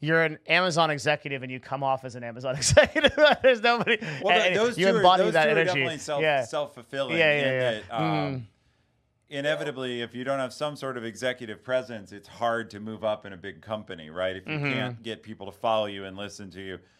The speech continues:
Speaker 2: like, at least pay attention. Um, it doesn't, um, but,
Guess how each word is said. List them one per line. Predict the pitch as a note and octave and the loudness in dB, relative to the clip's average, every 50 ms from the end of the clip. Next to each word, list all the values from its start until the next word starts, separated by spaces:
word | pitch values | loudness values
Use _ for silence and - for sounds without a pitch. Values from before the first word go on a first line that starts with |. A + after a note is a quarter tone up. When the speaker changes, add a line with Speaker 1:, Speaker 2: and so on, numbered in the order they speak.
| _ _ - | _ _ -8
Speaker 2:
like, | C#3+ C#3 C#3 | -8 -8 -8
at | D3+ C3+ | -8 -8
least | E3 E3+ D3+ - - | -8 -8 -8 -10 -10
pay | - D3 C#3+ | -8 -6 -6
attention. | B2+ A2+ - A#2 C3+ C#3 C#3+ C#3 - - G#2+ F2+ D2+ - - _ _ _ _ _ _ _ - | -6 -6 -8 -8 -8 -8 -8 -10 -12 -12 -12 -12 -12 -14 -18 _ _ _ _ _ _ _ -8
Um, | - G2+ G2+ F#2+ F#2 F2 F#2 | -4 -4 -2 -2 -4 -6 -8
it | G#2 F#2 | -10 -12
doesn't, | C#3 B2 A#2+ A#2+ G#2+ F2 - _ - | -14 -14 -12 -14 -16 -16 -18 _ -10
um, | G#2+ G2+ F#2+ F#2 F2 E2+ D#2+ - _ _ _ - A#4+ C5+ D5 C#5+ - _ _ _ _ | -8 -6 -6 -6 -8 -10 -14 -20 _ _ _ -16 -14 -12 -12 -12 -14 _ _ _ _
but, | - F#3 F3 C3+ - - _ | -2 -2 0 -2 -4 -8 _